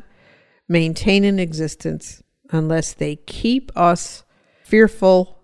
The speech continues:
okay, unless they, they keep the bloodshed going on on the earth, the wars, the, I just want to interject for people who think that this is only happening at the level of governments. It's not. It's happening at the level of individuals, because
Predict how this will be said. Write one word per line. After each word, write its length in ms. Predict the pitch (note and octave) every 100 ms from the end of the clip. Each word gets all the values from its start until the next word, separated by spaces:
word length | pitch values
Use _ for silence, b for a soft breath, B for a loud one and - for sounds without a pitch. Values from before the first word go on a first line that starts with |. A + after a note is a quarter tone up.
| - _ _ _ _ -
okay, 380 | D#3 - E3 D#3+
unless 320 | D#3+ D#3+ E3
they, 320 | - D#3+ D#3 - _
they 220 | - D3
keep 380 | D3 - D3 -
the 340 | E3 D#3 D3+ - - - -
bloodshed 680 | F3+ D#3 F3 F3 - E3+ E3+
going 320 | E3 E3 D#3+
on 200 | D#3+ D#3+
on 180 | D#3+ D#3
the 140 | D#3
earth, 320 | D#3 D#3 -
the 100 | D3+
wars, 540 | D3+ E3 E3 D#3+ D3+ -
the, 280 | D3+ D3+ - _ _ _ _ _ _ -
I 100 | F3
just 180 | G3+ A3
want 100 | G3
to 60 | E3
interject 500 | D#3+ D#3 F#3+ F3 - - - - F3
for 180 | -
people 380 | - G3+ - F3+
who 140 | F3 E3
think 280 | F#3+ F#3 -
that 140 | D#3
this 200 | F3 -
is 160 | E3+ D#3
only 480 | F3 F3+ E3+ D#3+ - b b b b
happening 420 | G#3 G3 F#3+ E3+ E3
at 120 | E3
the 100 | E3
level 360 | E3+ E3+ E3
of 160 | D#3 D#3+
governments. 760 | F3 F3+ F#3 D3+ - - - -
It's 240 | F#3 -
not. 280 | F3+ F#3+ D#3
It's 160 | - -
happening 340 | F3 F3 E3
at 80 | D#3+
the 120 | D#3+
level 360 | D#3+ E3 D#3+ D#3+
of 140 | D#3
individuals, 800 | D#3 D3+ D3+ F3+ F3 D3+ D3+ -
because 580 | E3 E3 D#3+ D#3 D3+